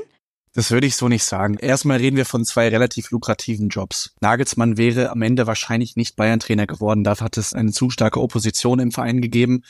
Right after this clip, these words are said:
Und da kam diese Absage eigentlich voraus mit seiner Verlängerung beim D F B. Dann Rangnick, habe ich gerade aufgezählt, warum. Und das kann man auch nachvollziehen. Ich meine, der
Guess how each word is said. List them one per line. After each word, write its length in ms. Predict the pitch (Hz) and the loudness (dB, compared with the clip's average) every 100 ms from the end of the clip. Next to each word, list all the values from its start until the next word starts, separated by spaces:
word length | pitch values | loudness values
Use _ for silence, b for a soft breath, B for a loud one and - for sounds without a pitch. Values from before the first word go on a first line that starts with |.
| B B B B | B B B B
Und 160 | 110 110 | -2 0
da 80 | 110 | 0
kam 260 | 120 120 | 2 2
diese 220 | 123 117 | 2 0
Absage 580 | 120 123 - 113 120 127 | -2 -2 0 2 2 0
eigentlich 560 | 117 120 123 123 - - _ _ - - | -2 0 2 0 -2 -10 _ _ -18 -6
voraus 640 | 139 110 107 110 - - | -2 2 2 2 -2 -4
mit 180 | 110 104 | -2 0
seiner 240 | 104 107 | 2 2
Verlängerung 480 | 104 104 104 107 107 | 2 0 2 2 2
beim 160 | 107 104 | 0 0
D 100 | 107 | 0
F 140 | 101 | -2
B. 200 | - 98 - b - | -2 -4 -6 b -2
Dann 360 | 123 123 131 - | 2 2 0 -4
Rangnick, 600 | - 113 120 143 156 - - | -4 0 2 2 2 -2 -4
habe 160 | 120 | -2
ich 100 | 127 | -2
gerade 200 | - 120 | -2 0
aufgezählt, 680 | 127 135 135 - 139 139 - | 0 0 -4 -2 0 0 2
warum. 500 | 120 120 143 165 170 | 0 0 0 -2 -4
Und 320 | - 123 117 | -4 2 2
das 140 | 117 - | 2 -2
kann 160 | 123 | 0
man 160 | 143 139 | 2 2
auch 160 | 127 120 | -2 -2
nachvollziehen. 640 | 117 139 - 143 - 143 | 0 0 -2 -4 -2 -2
Ich 100 | 123 | -2
meine, 220 | 120 117 | 0 0
der 320 | 117 117 113 | 2 2 0